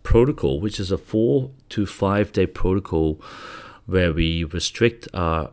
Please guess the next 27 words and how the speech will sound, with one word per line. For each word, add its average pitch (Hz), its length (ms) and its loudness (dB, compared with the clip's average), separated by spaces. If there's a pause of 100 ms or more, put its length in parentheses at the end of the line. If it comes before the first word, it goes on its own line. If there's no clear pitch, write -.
amount 85 360 0
of - 140 -10
calories 110 760 -6 (520)
to 110 160 2
a 87 40 0
point 147 680 -2 (480)
where 95 100 0
it's 98 140 -4
basically - 320 -2
tricking 135 500 -2
our 98 60 0
body 92 360 0
into 90 240 -4
thinking 98 640 -2
it's - 240 -6
fasting, 92 680 -4 (920)
right? 95 140 -2
So - 140 -4
we, 85 280 -2
we, 90 320 -4 (840)
we 95 160 -4 (480)
eat 113 380 -2 (120)
a 87 120 0
low 92 680 8
amount 95 340 0
of 92 120 -8
calories, 78 760 -2